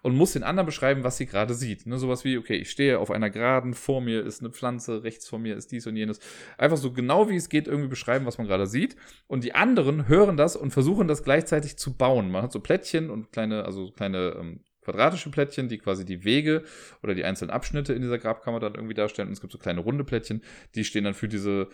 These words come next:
Objekte, die es in diesem, in der Grabkammer eben gibt. Die versuchen das also sich anzuhören und zu bauen. Man soll, glaub ich, gar nicht großartig jetzt, äh, Rücksprachen oder hier Fragen irgendwie stellen. Die eine Person redet einfach nur und sagt, was man so findet. Und nach einer Minute ist die Zeit dann, glaub ich, rum und dann verschwindet das Bild erstmal wieder. Und dann gibt man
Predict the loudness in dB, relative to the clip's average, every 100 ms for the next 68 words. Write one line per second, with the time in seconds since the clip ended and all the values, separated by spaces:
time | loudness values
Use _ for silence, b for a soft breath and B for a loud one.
0 | B -8 2 2 2 -2 -2 -4 -4 -4
1 | -4 -6 -4 -2 -2 -2 -4 -6 -6 -8
2 | -10 -12 _ _ _ _ _ -20 -6 2
3 | 4 4 2 2 2 0 -4 _ -10 -2
4 | 0 4 4 2 -4 2 4 2 B B
5 | B B 0 4 4 4 2 -2 -2 -2
6 | -2 -2 -4 -8 -4 -2 0 0 -4 -4
7 | 2 4 4 0 2 2 0 -4 -2 2
8 | 4 2 -2 -6 0 2 2 0 -2 -4
9 | -6 -6 -4 2 2 2 -4 -2 -2 -2
10 | 0 -2 -2 -6 -8 -4 0 0 -2 B
11 | B B B B B B _ 2 4 4
12 | 4 4 4 4 4 2 0 0 2 2
13 | 0 -2 2 4 4 0 0 0 -2 -2
14 | -2 -2 -4 -4 -4 -6 -4 0 2 2
15 | 0 0 -2 -2